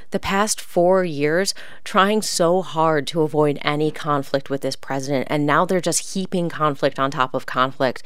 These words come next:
here in the very last days of this Congress.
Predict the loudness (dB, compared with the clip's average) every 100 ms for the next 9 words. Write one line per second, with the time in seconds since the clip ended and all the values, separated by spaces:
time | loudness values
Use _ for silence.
0 | -12 -12 -12 -4 0 2 2 0 0 -2
1 | -2 -2 2 2 2 2 0 0 -2 -2
2 | -4 -8 -8 -8 -8 -10 -10 -12